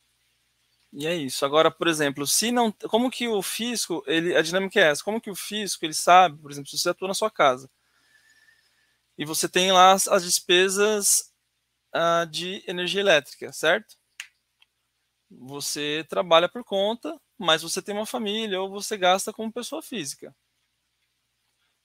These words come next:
Ficou travado meu rostinho, mas vocês estão me ouvindo, né?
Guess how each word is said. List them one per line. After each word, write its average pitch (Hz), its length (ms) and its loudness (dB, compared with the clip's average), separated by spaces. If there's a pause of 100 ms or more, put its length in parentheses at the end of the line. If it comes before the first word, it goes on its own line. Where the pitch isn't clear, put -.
Ficou 160 160 -16
travado 156 420 0
meu 165 100 -6
rostinho, 196 240 -4
mas 202 120 -2
vocês 220 120 -8
estão 214 320 -2 (360)
me 185 120 -4
ouvindo, 160 320 -6
né? 202 220 -4